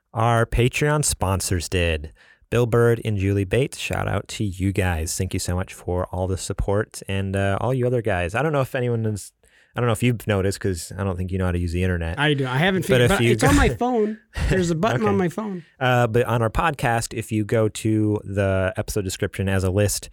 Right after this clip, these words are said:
Speaker 1: of all of our Patreon supporters, and then also if you're watching the video, somewhere right about here, I think, uh, it'll have all the names of everyone who supports us.
Speaker 2: Wait, where?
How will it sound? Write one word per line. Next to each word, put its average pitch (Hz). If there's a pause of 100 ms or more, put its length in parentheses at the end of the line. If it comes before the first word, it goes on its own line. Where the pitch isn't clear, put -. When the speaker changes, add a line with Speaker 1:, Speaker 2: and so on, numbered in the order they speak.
(340)
Speaker 1:
of 101
all 98
of 95
our 95
Patreon 95
supporters, 147 (320)
and 107
then 107
also 101
if 87
you're 98
watching 92
the 92
video, 95
somewhere 139
right 120
about 107
here, 107
I 85
think, 85 (460)
uh, 92 (180)
it'll 92
have 90
all 92
the 90
names 87 (500)
of 87 (160)
everyone 107
who 113
supports -
us. -
Speaker 2:
Wait, 151
where? 202